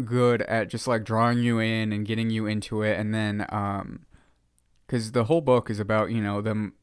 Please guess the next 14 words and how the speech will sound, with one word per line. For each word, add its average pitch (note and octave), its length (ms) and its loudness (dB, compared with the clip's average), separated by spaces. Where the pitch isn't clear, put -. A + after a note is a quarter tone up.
uh, G2+ 380 -2
chasing A#2 500 -2
after G#2+ 360 -2
this G#2+ 220 -4
great G#2+ 260 -2
white G#2+ 220 0
whale. G#2+ 380 0
And G#2 140 -4
so G#2+ 160 -4
it's G#2+ 120 -6
exploring A2+ 500 -2
the G#2+ 120 0
ideas G#2 520 -2
of, G2+ 300 -4